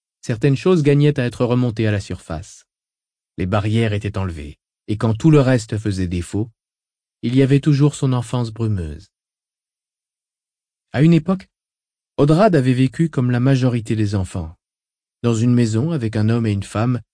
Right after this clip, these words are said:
qui, s'ils n'étaient pas ses vrais parents, en tenaient certainement lieu. Tous les enfants qu'elle connaissait alors vivaient dans des conditions analogues. Ils avaient un papa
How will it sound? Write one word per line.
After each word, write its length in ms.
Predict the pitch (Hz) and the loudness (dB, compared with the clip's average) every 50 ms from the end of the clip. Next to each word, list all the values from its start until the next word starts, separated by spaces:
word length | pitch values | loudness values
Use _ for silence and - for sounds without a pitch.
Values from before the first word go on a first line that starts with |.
| _ _ _ _ _ | _ _ _ _ _
qui, 220 | - - 127 117 | -4 -2 -2 -2
s'ils 200 | 107 - 127 123 | -2 -2 0 0
n'étaient 220 | 127 127 113 139 - | 0 0 0 0 0
pas 140 | - 135 - | 0 0 0
ses 100 | - 131 | 0 -2
vrais 200 | 117 120 123 107 | 0 0 0 0
parents, 360 | 120 110 104 107 135 175 185 - _ _ _ | 0 -2 0 0 0 -2 -2 -4 _ _ _
en 100 | - 131 | -6 -2
tenaient 240 | - 147 135 135 135 | 0 0 2 2 0
certainement 540 | 131 - 170 - - 160 147 139 123 110 107 | 0 -2 -6 -6 -2 -2 0 0 0 0 -2
lieu. 320 | 98 90 87 82 78 73 - _ _ _ _ _ _ _ _ _ _ _ _ _ _ _ _ _ _ _ _ _ _ | -2 -2 -4 -6 -6 -8 -12 _ _ _ _ _ _ _ _ _ _ _ _ _ _ _ _ _ _ _ _ _ _
Tous 200 | - 160 160 160 | 0 2 4 4
les 220 | 143 139 127 117 | 4 4 2 2
enfants 320 | 127 117 107 - 127 117 107 | 0 -2 -2 -2 -4 -4 -4
qu'elle 200 | 107 104 95 - | -4 -6 -6 -6
connaissait 460 | - 104 101 101 - - 110 104 - | -4 -4 -4 -4 -4 -4 -4 -4 -4
alors 380 | 101 101 110 117 131 139 - - _ _ _ _ - | -4 -4 -2 0 0 0 -2 -4 _ _ _ _ -10
vivaient 340 | 110 117 139 143 139 160 160 | -4 -2 0 2 2 2 2
dans 140 | 151 156 147 | 2 2 2
des 120 | 135 131 | 0 0
conditions 540 | 113 - 135 123 123 113 110 - 123 113 110 | -2 -2 -2 -2 -2 -4 -6 -6 -4 -2 -2
analogues. 560 | 107 101 95 90 85 80 80 80 78 101 104 - _ _ _ _ _ _ _ _ _ _ _ _ _ _ - | -2 -2 -2 -2 -4 -4 -4 -6 -8 -10 -14 -18 _ _ _ _ _ _ _ _ _ _ _ _ _ _ -10
Ils 180 | 101 104 113 | -6 -4 -2
avaient 180 | 117 110 110 113 | -2 0 0 0
un 140 | 117 135 151 | 0 0 0
papa 460 | 151 165 151 151 - 127 123 147 - | 0 -2 -4 -4 -6 -8 -8 -8 -10